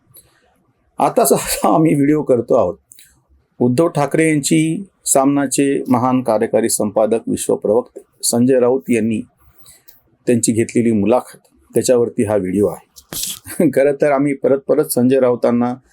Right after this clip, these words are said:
उद्धव ठाकरेंना धन्यवाद देतो. त्यांनी जो कंटेंट आम्हाला पुरवता, त्याच्यामुळे आम्हाला व्हिडिओ करता येतं. खरं तर उद्धव ठाकरेंनी अशा काही मुलाखती नियमित दिल्या, तर ते स्टँडअप कॉमेडीवाले जे आहेत, ते मागं पडतील आणि ह्यांच्याच त्या <laughs>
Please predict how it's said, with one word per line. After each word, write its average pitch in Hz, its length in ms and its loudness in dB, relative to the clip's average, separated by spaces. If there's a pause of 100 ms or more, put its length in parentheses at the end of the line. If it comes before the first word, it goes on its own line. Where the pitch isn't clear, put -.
(280)
उद्धव 110 240 0
ठाकरेंना 117 440 -2
धन्यवाद 110 460 0
देतो. - 260 -6 (120)
त्यांनी 123 200 2
जो 135 120 2
कंटेंट 135 580 -2
आम्हाला 120 280 2
पुरवता, 107 480 -2 (280)
त्याच्यामुळे 139 440 0
आम्हाला 123 300 2
व्हिडिओ 107 320 0
करता - 380 -4
येतं. - 200 -10 (1120)
खरं 190 200 2
तर 202 360 2
उद्धव 143 300 2
ठाकरेंनी 180 520 0
अशा 160 260 0
काही 180 180 2
मुलाखती 160 540 0
नियमित 156 320 0
दिल्या, 147 280 2
तर 151 80 -4
ते 147 160 0
स्टँडअप 135 460 0
कॉमेडीवाले 139 580 2
जे 127 160 0
आहेत, 110 220 0
ते 131 60 2
मागं 110 320 0
पडतील 123 400 -2
आणि 123 160 0
ह्यांच्याच 123 420 0
त्या 131 360 2 (260)
<laughs> 123 600 -4